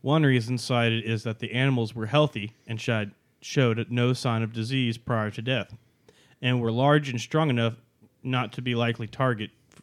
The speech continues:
not to be a likely target for predator. In some cases, ranchers have reported that the mutilated cattle were among the healthiest and strongest animals in their herd.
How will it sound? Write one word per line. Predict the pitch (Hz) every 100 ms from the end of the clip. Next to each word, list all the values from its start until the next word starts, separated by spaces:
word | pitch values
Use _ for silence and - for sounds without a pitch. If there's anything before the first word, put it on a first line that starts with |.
| _ -
not | 123 120
to |
be | 120 120 110
a | 110
likely | 113 113 117
target | 113 117 110 -
for | 104
predator. | 127 110 90 90 - _ _ _ _ _ _ _ _ - _ _ _ _ _ _ _
In | 123 117
some | 151 147
cases, | 131 120 123 113
ranchers | 123 127 127 127 110
have | 120 113
reported | 110 - 123 113
that | 113
the | 113
mutilated | 117 120 120 110
cattle | - 135 127 113
were | 113 110
among | 113 117 117
the | 107
healthiest | 104 131 120 123 117 123
and |
strongest | 113 - 127 120 107
animals | 113 110 107 110
in | 107
their | 110 101
herd. | 117 101